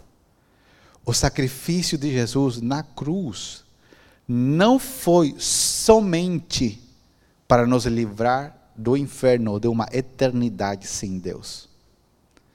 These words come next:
O sacrifício da cruz foi para nos dar novamente a possibilidade de voltar à rota original que Adão e Eva perderam no Jardim do Éden.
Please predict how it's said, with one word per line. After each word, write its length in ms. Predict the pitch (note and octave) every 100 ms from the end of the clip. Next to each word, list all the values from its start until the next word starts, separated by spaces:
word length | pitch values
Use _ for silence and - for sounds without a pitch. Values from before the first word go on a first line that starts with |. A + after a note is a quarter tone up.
| _ _ _ - _
O 100 | A2
sacrifício 1120 | - A2+ A#2 A2+ - - F3 G3+ - - D3
da 260 | C3 A#2 A2+
cruz 720 | A#2 - C3 D#3 G#2+ - - _ - - -
foi 500 | - - - C#3+ D3+
para 360 | D3 - A#2+ A#2
nos 540 | A#2+ C3 E3 A#3 G#3+
dar 520 | C3+ A#2 A#2+ A#2+ G#2+ -
novamente 1200 | C3 C#3 D#3 F3 A#3+ C4 A#3+ F#3 D#3+ D3 D#3+ -
a 60 | B2+
possibilidade 1120 | - C3+ D#3+ - D3 B2+ A#2+ G2+ G#2 G2+ G2+
de 180 | G2+ A#2
voltar 480 | A#2 A2+ - A#2+ A#2
à 80 | G#2
rota 580 | F#2+ B2 C#3 - G2
original 800 | A#2 D3 C3 G#2+ A2 G#2 G#2 G2 - - _
que 120 | -
Adão 400 | G#2 G#2 B2 D#3
e 100 | C#3+
Eva 220 | B2+ A#2+ A2+
perderam 520 | - A#2+ A2 A2+ G#2+
no 140 | G#2
Jardim 380 | G#2 G2 - A2
do 180 | G2 G2
Éden. 320 | F#2+ F#2